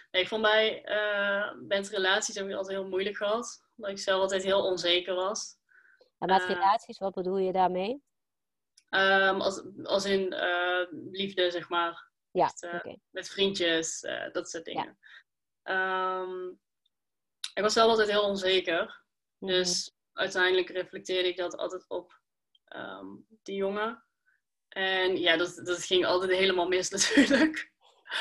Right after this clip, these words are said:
Speaker 1: Ehm, maar ja, dat, dat vond ik altijd heel lastig. En daar heb ik eigenlijk sinds kort pas dat ik daar,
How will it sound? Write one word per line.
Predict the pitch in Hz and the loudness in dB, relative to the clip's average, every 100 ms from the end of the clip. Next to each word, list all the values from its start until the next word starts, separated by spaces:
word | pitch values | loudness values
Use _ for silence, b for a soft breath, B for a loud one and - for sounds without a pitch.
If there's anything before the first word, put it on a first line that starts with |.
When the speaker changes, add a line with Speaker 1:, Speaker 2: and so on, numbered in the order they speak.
| B 220 - | B -6 -4
Speaker 1:
Ehm, | 190 190 190 185 185 - | -2 0 0 -2 -6 -2
maar | 180 175 | 4 6
ja, | 175 170 | 6 4
dat, | 180 - 139 - | 2 0 -14 -2
dat | 190 196 | 2 4
vond | 208 | 2
ik | 202 | -2
altijd | 185 196 190 | 0 0 -2
heel | 180 190 | 0 2
lastig. | 175 180 - 160 | 2 2 0 -2
En | 170 | -2
daar | 175 | -2
heb | 180 | -2
ik | - | -2
eigenlijk | 175 180 180 | 0 -2 -6
sinds | 190 180 | -8 -6
kort | - 196 196 | -2 -2 0
pas | 190 | -2
dat | 180 175 | -2 -6
ik | 175 | 0
daar, | 170 175 - | 0 0 -2